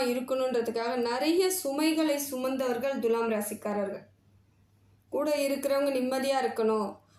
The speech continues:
சந்தோஷமா இருக்கணும், எந்த விதத்திலையும் பிரச்சனை இருக்கக்கூடாது, பார்த்துக்கலாம், அவங்க நிம்மதிக்கு தானே நம்ம ஒரு குடும்பமா இருக்கிறோம் அப்படிங்கிற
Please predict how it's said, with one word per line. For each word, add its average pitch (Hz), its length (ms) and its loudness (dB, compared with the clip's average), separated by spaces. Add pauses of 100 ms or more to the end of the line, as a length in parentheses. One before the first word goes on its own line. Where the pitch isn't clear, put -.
(140)
சந்தோஷமா 269 640 2
இருக்கணும், 220 520 2 (520)
எந்த 269 280 2
விதத்திலையும் 269 580 -2
பிரச்சனை 247 360 0
இருக்கக்கூடாது, 233 720 2 (180)
பார்த்துக்கலாம், 226 720 0 (280)
அவங்க 262 300 0
நிம்மதிக்கு 285 540 2
தானே 277 260 0
நம்ம 247 220 2
ஒரு 220 160 4
குடும்பமா 262 480 0 (120)
இருக்கிறோம் 226 540 2
அப்படிங்கிற 262 560 0